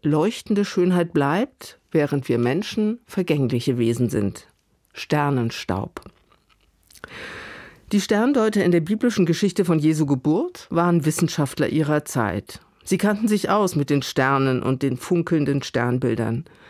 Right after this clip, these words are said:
Sie konnten sich am Sternenhimmel orientieren. Sie haben gewusst, dass der Stern, dem sie gefolgt sind, etwas Besonderes war. Für sie hat er angezeigt, „Ein neuer König ist geboren. Den wollen wir sehen.“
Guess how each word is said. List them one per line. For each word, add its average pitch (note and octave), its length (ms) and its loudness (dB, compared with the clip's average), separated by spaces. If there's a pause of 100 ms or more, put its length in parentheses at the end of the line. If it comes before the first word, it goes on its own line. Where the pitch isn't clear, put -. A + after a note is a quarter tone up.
(280)
Sie - 140 -4
konnten G3 340 0
sich D#3+ 300 0
am C3+ 120 2
Sternenhimmel D#3+ 1000 2
orientieren. D3 840 -2 (720)
Sie G#3 120 2
haben G#3+ 140 4
gewusst, G3+ 420 2
dass D3 160 0
der D3 140 2
Stern, B3+ 640 0
dem G#3 160 2
sie F3+ 120 0
gefolgt E3 440 0
sind, D#3+ 360 0 (200)
etwas C3 320 -2
Besonderes C#3+ 760 0
war. F#2+ 280 -4 (800)
Für F#3 180 2
sie A#3+ 240 2
hat B3+ 140 0
er F3+ 140 0
angezeigt, F3+ 680 0 (560)
„Ein F3+ 140 4
neuer G3 240 4
König G#3 480 2
ist - 160 -8
geboren. A#2+ 640 0 (320)
Den F#3+ 320 2 (160)
wollen C#3+ 260 2
wir C#3+ 120 2
sehen.“ C3 420 -4